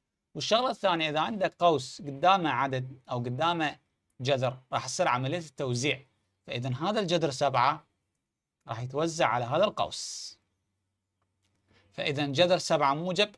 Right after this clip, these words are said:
في جذر الثمانية وعشرين. جذر سبعة موجب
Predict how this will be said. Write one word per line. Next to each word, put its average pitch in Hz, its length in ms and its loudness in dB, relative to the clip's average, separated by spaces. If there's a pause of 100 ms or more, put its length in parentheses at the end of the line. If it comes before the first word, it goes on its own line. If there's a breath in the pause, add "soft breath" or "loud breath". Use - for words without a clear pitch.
في 147 160 -8
جذر 165 360 -2 (260)
الثمانية 147 360 0
وعشرين. 95 400 -6 (920)
جذر 165 420 2
سبعة 156 360 0
موجب 170 360 0